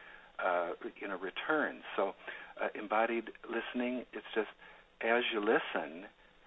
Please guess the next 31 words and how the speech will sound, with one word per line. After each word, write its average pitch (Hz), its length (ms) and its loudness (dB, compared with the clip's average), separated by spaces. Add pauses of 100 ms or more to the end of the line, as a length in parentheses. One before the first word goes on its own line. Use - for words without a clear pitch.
let 110 220 0
yourself 117 300 0 (140)
also 113 380 0 (160)
feel, 135 360 -2 (640)
you 107 80 -4
know, 104 80 -2
the 107 120 -4
entire 110 380 2
body. 107 360 2 (100)
So 113 80 0
it's - 200 -4
the 117 100 -4
entire 120 440 -2
body, 117 560 0 (800)
uh, 95 220 2
that 107 120 -4
becomes 110 460 -4 (100)
almost 107 400 4 (140)
the 92 100 -6
organ 92 580 -2 (400)
of 90 280 0 (640)
hearing. 143 400 -2 (720)
And 104 180 -2
you 104 160 0
can, 95 480 -2
you 113 140 -4
know, 95 100 -2
take 104 300 -2
that 98 200 2
into 101 640 -4
add 98 200 0